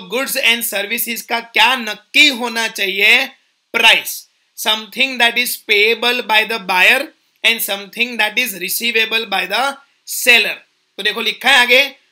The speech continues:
for a predetermined price is known as a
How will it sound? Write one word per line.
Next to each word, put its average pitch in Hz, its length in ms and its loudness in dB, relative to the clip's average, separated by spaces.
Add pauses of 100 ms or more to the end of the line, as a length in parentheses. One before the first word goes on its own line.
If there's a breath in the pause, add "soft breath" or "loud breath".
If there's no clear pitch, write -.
(200)
for 240 540 4 (300)
a 240 100 4 (220)
predetermined 285 960 2
price 247 500 2 (380)
is 233 200 -2 (120)
known 214 220 -6
as 190 200 -2
a 262 420 2